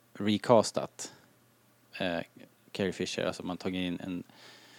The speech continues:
en ny skådis och, eh, om man nu hade ett bra script till episod nio,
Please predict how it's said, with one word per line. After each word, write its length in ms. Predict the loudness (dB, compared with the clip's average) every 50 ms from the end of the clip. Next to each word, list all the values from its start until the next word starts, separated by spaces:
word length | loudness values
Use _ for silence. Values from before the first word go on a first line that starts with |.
| -20 -20 -20 -16 -10
en 180 | -8 -4 -4
ny 120 | -2 -4 -4
skådis 520 | -4 -2 -2 0 0 0 -2 -4 -4 -2
och, 460 | 0 0 2 2 2 0 0 -2 -4 -4 -8 -12 -14 -16 -20 _ -20 _ -20 _ _ _ _ _ _ _ _ _ -20 _ -18 -18 -14 -10
eh, 560 | -10 -8 -8 -8 -6 -6 -6 -6 -6 -8 -8 -10 -12 -16 -20 -20 _ _ -20 -20 _ -10
om 140 | -2 0 2
man 100 | 4 4
nu 60 | 6
hade 280 | 6 4 6 6 4
ett 120 | 2 4 4
bra 160 | 2 2 2
script 680 | 2 2 0 0 0 0 -16 -20 _ -20 -20 -20 -20 -20 -20 -20 -20 -10
till 100 | -6 -6
episod 300 | -6 -6 -6 -10 -8 -6
nio, 420 | -4 -4 -4 -2 -2 -2 -4 -4